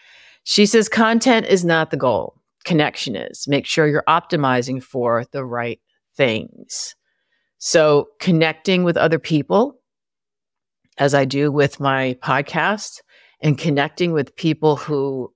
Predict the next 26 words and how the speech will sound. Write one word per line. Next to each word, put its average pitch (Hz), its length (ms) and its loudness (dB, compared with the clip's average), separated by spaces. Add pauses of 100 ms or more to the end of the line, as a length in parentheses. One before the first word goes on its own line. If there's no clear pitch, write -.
follow 170 340 2
you 165 500 2
and 147 140 0
really 165 180 4
getting 151 300 2
to 147 140 -8
know 139 160 0
them 131 100 -4
as 127 140 -6
people, 151 420 -2
not 131 240 -2
just 123 300 -6
that 151 120 -4
little 127 220 -4
thumbnail 127 580 -6
on 120 220 -6
your, 107 160 -8
these 143 220 -2
are 135 40 2
my 117 220 0
words, 107 320 -4
not 90 100 -12
hers, 110 300 -10
by 101 140 -4
the 101 100 -8
way. 90 180 -10